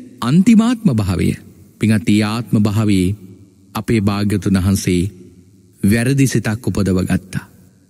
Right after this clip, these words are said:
ඒ වැරදි සිත උපදවා ගත් එක උන්වහන්සේට විපාක ලැබුණා. කොහොමද විපාක ලැබුණේ?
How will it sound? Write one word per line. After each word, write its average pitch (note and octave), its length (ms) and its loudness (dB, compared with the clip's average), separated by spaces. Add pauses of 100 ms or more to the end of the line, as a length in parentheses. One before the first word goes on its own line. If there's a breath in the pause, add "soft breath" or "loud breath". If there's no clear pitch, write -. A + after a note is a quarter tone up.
(800)
ඒ A#3+ 140 4
වැරදි F3+ 420 2
සිත A#3 200 2
උපදවා G#3 580 0
ගත් D3 360 -4
එක F3+ 200 -2 (880)
උන්වහන්සේට G#3 640 2
විපාක F#3 400 0
ලැබුණා. F2 440 -2 (920)
කොහොමද F3 400 2
විපාක B2 420 0
ලැබුණේ? C3+ 460 2